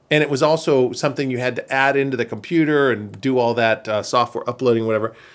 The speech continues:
Today, just on Apple Notes, I can, or t-, a text message, I can click a microphone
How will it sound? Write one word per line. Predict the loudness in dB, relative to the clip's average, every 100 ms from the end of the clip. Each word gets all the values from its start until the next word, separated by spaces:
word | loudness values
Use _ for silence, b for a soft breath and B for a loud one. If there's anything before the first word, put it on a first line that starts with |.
| B B B B B _ -8
Today, | 0 2 2 2 0 -2 -4 -12 -16
just | 0 0 2
on | 2 0 0
Apple | -2 -2 -2 -2
Notes, | 2 2 2 -2 -10 -14 _ _ -2
I | -2
can, | -4 -2
or | 2 2
t-, | 0 -6
a | -6
text | -4 -6 -6 -4
message, | -2 -2 -2 0
I |
can | 0 -4
click | -2 -2 0
a |
microphone | 0 0 0 -4 -2 -2 -2